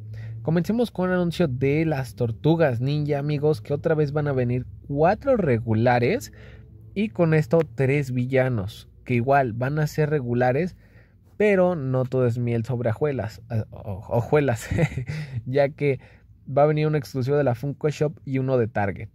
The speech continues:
Como podemos ver, uno es Glow in the Dark y el otro es metálico.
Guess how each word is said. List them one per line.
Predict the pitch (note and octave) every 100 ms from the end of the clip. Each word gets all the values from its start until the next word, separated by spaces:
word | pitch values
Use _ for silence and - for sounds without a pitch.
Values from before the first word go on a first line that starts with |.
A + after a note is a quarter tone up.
| -
Como | C3+ C#3
podemos | E3+ F#3+
ver, | F#3+ F3
uno | E3+ F#3
es | F#3+
Glow | D#3+ D3+ D3+
in | E3
the | B2+
Dark | A#2 C3 -
y | - D#3 E3+
el | D#3 C#3
otro | C3+ C#3+
es | C3+
metálico. | C3+ C3 - C#3 C#3 B2 G#2+ G#2+